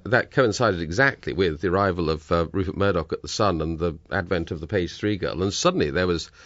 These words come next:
nudity in national daily newspapers, unheard of before. And, I mean, now if you look at any newsstand, you know, row after row of, uh, you know, whatever they're called, nuts and heat and all. I mean, in any magazine you care to take off the stands has the most astonishing amount of,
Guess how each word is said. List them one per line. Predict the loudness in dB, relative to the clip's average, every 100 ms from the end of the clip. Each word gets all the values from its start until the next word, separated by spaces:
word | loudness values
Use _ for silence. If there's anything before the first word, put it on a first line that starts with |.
| -20 -20 -18 0
nudity | 2 2 0 0 2 2
in | 2 2 0 -2 -6
national | 0 0 2 -2
daily | 2 2 2
newspapers, | -2 -4 -4 -8 -6 -10 -12 -8
unheard | -2 2 2 2
of | -2
before. | 0 2 2 4
And, | 4 4 0 -8 -20 -20 -20 -4
I |
mean, | 0 4
now | 4 4
if | 2
you |
look | 0 2
at |
any | 2
newsstand, | 2 2 0 -2 -4 -2 -2
you |
know, | 0
row | 2 2 4
after | 2 0 0
row | 2 4 2
of, | 0 -2 -2
uh, | 0 2 0
you | -2
know, | -2 -4 -8 -20 -20 -20 _ -4
whatever | -2 0
they're | 0 -2
called, | -2 0 0 0
nuts | -2 0 0 -2 -6 -6 -2
and | -4
heat | -2 -2 -2 -4
and | -2 0 0 -2
all. | -2 0 0
I |
mean, | 0
in | 0 -2
any | 0 2 4
magazine | 2 0 -2 -2
you | -4
care | -2 -2
to | 0
take | -4 -2
off | -8
the | -8
stands | -4 -2 -2 -2
has | -4 -2
the | -6
most | -2 -2 -2
astonishing | -8 -6 -2 -2 -4 -10 -6
amount | -4 -4
of, | -6